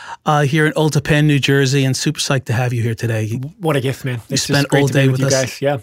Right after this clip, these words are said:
Speaker 2: They do. We see you guys throughout the year. You guys are family to us, and so it's just great to be, it's really easy to be here and be
Speaker 1: Oh.
Speaker 2: a part of what's going on. So.
Speaker 1: Thank you. It's a blessing to us just to have you, uh, be part of our daily routine. It
Speaker 2: Amen.
Speaker 1: really blesses us.
Speaker 2: Amen.
Speaker 1: Thank you. So,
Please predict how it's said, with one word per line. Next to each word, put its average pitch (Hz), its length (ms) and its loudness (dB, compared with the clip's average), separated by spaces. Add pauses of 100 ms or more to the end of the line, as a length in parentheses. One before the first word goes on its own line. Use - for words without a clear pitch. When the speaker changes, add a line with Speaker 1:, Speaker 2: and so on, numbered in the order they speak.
Speaker 2:
They 131 120 -8
do. 139 240 -10 (400)
We 151 80 0
see 175 140 -2
you 165 60 2
guys 160 200 0
throughout 156 180 0
the 147 60 -2
year. 151 200 0 (120)
You 147 100 -6
guys 135 180 -2
are 123 40 -8
family 139 320 -4
to 131 160 -4
us, 120 180 -6
and 120 100 -6
so 127 140 -8
it's 117 80 -10
just 127 160 -8
great 127 160 -8
to - 80 -12
be, 147 100 -10
it's 127 160 -12
really 143 340 -4
easy 123 400 -8
to 117 60 -8
be 117 160 -8
here 107 220 -10 (160)
and 135 140 0
be 117 60 0
Speaker 1:
Oh. - 20 -4
Speaker 2:
a 113 40 -10
part 123 200 -8
of 110 60 -12
what's 117 120 -16
going 117 220 -10
on. 110 160 -12
So. - 120 -10
Speaker 1:
Thank 139 220 0
you. 127 80 2
It's 120 140 -2
a 123 40 0
blessing 147 380 2
to - 180 -2
us 131 180 0
just - 200 -4
to 139 60 0
have 127 200 0
you, 127 380 0
uh, 120 320 -4 (460)
be 135 100 0
part 135 400 0
of 123 140 0
our 123 180 0
daily 123 320 0
routine. 120 480 -2
It 110 40 -4
Speaker 2:
Amen. 113 100 -2
Speaker 1:
really 117 220 -4
blesses 110 380 -6
us. 117 140 -4
Speaker 2:
Amen. 131 120 -2
Speaker 1:
Thank 123 140 -2
you. 113 160 0 (420)
So, 185 360 4